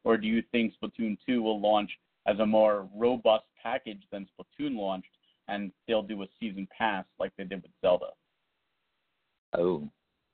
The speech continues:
Speaker 2: that's a good question. I do think they will continue to support it as it goes, but should we pay for it or not? That's interesting. Um, I think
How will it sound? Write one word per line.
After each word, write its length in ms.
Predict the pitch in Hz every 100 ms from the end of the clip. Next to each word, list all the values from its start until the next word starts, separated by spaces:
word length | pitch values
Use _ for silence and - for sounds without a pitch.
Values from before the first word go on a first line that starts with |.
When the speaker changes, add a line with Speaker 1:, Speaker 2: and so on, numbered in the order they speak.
| _ _ _ _ _ _
Speaker 2:
that's 160 | - -
a 40 |
good 120 | 95 92
question. 400 | 92 - 80 - _ _ _ -
I 100 | 101
do 380 | 90 117 127 123
think 300 | 113 107 87 - - _ _ -
they 200 | 95 107
will 140 | 98
continue 480 | 104 92 101 95 90
to 180 | - 92 92
support 420 | - - 98 92
it 180 | 85 - _ _ _ _ 98
as 160 | 87
it 140 | 87 78
goes, 400 | 95 90 85 -
but 120 | 87 - - -
should 140 | 92
we 160 | 92 85
pay 240 | 107 101 -
for 240 | 104 101
it 60 | 90
or 140 | 90
not? 400 | 85 87 87 - _ _ _ _ _ -
That's 280 | 92 101 -
interesting. 460 | 87 90 - 85 85 101
Um, 520 | 104 101 98 95 90 _ _ _ _ _ _ _ -
I 320 | 113 139 143 - _
think 260 | 147 165